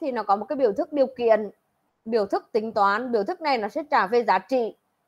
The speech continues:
Lưu ý nè, trong sheet nó sẽ có cái, cái mệnh đề case. Ví dụ nè, sau cái case,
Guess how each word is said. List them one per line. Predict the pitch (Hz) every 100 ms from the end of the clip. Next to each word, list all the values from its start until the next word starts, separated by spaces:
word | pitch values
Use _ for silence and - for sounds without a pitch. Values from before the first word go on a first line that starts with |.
| _ _ _
Lưu | 285 339
ý | 311 254
nè, | 285 294 196 _ _ _ _ _ _
trong | 277 302
sheet | 302 403 453 -
nó | 214 202
sẽ | 208 277
có | 214 185
cái, | - 302 - _ _ _
cái | 285
mệnh | 285 254 233
đề | 240 269 262
case. | 320 339 302 - _ _ _ _ _ _ _ _ -
Ví | 220 233
dụ | 285 262
nè, | 247 196 _ _ _ _ _ _ _
sau | - - 370 392
cái | 240 240
case, | - 320 349 330